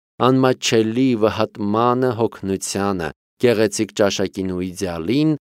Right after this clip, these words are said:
հանդուգն վեհանձնություններին, ուտոպիային, ցնորքին, բարկությանը, հպարտությանը, վախին։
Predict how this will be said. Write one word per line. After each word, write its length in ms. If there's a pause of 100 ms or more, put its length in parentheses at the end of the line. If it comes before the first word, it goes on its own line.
(100)
հանդուգն 680
վեհանձնություններին, 1600 (120)
ուտոպիային, 880
ցնորքին, 920
բարկությանը, 880
հպարտությանը, 1040
վախին։ 640